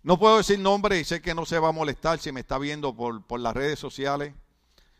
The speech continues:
Eh, el año pasado, eh, en el veinte diecinueve, me llamó un muchacho, buen predicador,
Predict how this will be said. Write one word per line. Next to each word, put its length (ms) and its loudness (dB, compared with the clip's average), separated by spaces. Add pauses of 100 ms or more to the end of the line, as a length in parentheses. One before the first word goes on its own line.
(360)
Eh, 420 -2
el 80 0
año 220 0
pasado, 720 0
eh, 80 -10
en 180 -8
el 160 -6
veinte 280 -6
diecinueve, 520 -2
me 140 -4
llamó 240 -4
un 100 -8
muchacho, 560 -4 (1120)
buen 220 8
predicador, 680 -2